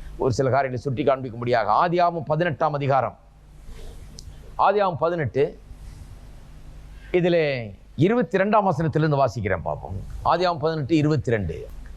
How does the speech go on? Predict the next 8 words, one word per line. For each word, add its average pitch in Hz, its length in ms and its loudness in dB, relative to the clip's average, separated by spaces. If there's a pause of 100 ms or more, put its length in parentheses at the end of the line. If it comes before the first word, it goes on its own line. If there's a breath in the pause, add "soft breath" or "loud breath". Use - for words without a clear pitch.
(140)
ஆபிரகாம் 180 500 2
இடத்துல 175 200 -2
கர்த்தர் 170 320 2
வருகிறார். 170 520 4 (240)
சோதோம் 185 340 2
குமாரை 170 540 2
அழிக்கும் 156 460 2
போது, 151 640 2